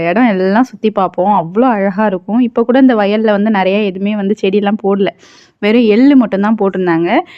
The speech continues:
நாங்க எப்போ போனாலுமே கரும்பு, ஆ, இந்த வேர்க்கடலை, எள்ளு,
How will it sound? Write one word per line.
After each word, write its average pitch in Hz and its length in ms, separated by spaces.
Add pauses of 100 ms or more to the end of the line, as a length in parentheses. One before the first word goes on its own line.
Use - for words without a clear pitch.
(220)
நாங்க 214 220
எப்போ 214 300
போனாலுமே 233 540
கரும்பு, 208 600 (480)
ஆ, 190 60 (240)
இந்த 180 180 (160)
வேர்க்கடலை, 196 640 (220)
எள்ளு, 196 420